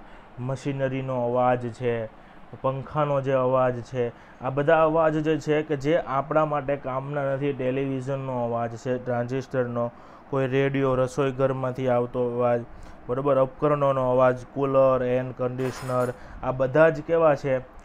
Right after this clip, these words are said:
ધ્વનિ પ્રદૂષણ ઉત્પન્ન કરવામાં ફાળો આપે છે. કે જે નાનામાં નાનો પણ અવાજ ઉત્પન્ન કરી શકતું હોય એવું કોઈ ઇન્સ્ટ્રુમેન્ટ છે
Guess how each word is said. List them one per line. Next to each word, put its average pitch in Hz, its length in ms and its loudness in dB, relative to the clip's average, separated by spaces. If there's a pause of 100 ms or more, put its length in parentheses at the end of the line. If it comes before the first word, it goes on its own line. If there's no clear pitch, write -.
(340)
ધ્વનિ 151 300 -2
પ્રદૂષણ 156 640 0
ઉત્પન્ન 151 480 -4
કરવામાં 139 560 0 (440)
ફાળો 139 240 8
આપે 120 340 0
છે. 110 160 -8
કે 123 160 -4
જે 127 260 0
નાનામાં 165 600 -2
નાનો 165 300 0
પણ 160 200 -2
અવાજ 151 400 0
ઉત્પન્ન 143 480 -6
કરી 139 260 -2
શકતું 135 480 -6
હોય 147 240 4 (520)
એવું 160 340 2
કોઈ 160 160 4
ઇન્સ્ટ્રુમેન્ટ 147 800 -2
છે 151 260 4